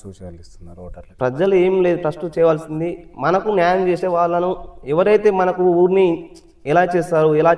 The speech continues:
Speaker 2: చేస్తారు, ప్రభుత్వం తరపున కొట్లాడి ఏమైనా పనులు చేస్తారు, ఏవో ఏ, ఏ క్యాండిడేట్ అయితే మంచిగా చేస్తాడు వాళ్ళని చూసి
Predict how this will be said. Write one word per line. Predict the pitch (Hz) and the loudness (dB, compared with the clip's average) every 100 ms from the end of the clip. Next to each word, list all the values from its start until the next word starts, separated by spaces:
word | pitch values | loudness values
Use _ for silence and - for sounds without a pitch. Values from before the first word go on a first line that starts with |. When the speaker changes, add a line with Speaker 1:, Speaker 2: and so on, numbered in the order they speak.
| 170 | 0
Speaker 2:
చేస్తారు, | 156 156 156 | -2 0 0
ప్రభుత్వం | 156 156 165 175 165 | 0 -4 -2 -2 -2
తరపున | 160 156 165 156 | -2 -2 -4 -2
కొట్లాడి | 156 156 165 156 | -2 0 2 2
ఏమైనా | 160 151 | 0 -2
పనులు | 147 160 170 | -2 -2 0
చేస్తారు, | 160 160 156 151 151 - - - | 0 2 0 0 -2 -10 -16 -6
ఏవో | 160 175 | -4 0
ఏ, | 170 185 156 | 2 2 2
ఏ | 180 | -2
క్యాండిడేట్ | 170 170 180 175 175 | -2 -2 0 0 -2
అయితే | 185 - - - - | -6 -8 -14 -20 -6
మంచిగా | 151 160 170 | -4 0 0
చేస్తాడు | 165 160 147 147 | 0 -2 -4 0
వాళ్ళని | 151 165 160 | 0 0 0
చూసి | 185 202 240 | -2 -2 -6